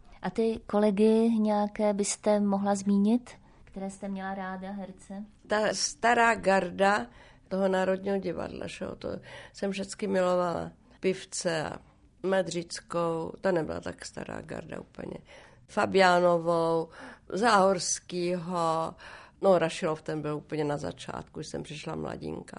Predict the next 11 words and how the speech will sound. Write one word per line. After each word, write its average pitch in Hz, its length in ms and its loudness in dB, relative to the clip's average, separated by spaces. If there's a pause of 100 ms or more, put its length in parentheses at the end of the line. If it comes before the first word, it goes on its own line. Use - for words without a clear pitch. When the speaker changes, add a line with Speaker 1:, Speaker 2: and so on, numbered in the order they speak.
Speaker 2:
že 160 160 -14
jo. - 160 -12 (680)
Ale 226 140 -2
všichni, 185 640 -8 (500)
Filipovskýho, 165 1300 -8 (420)
všichni 202 420 -2
byli 190 200 0
jedineční, 185 1160 0 (140)
jedinečné 202 540 0
osobnosti, 180 720 -4 (500)
nezopakovatelný, 165 1700 0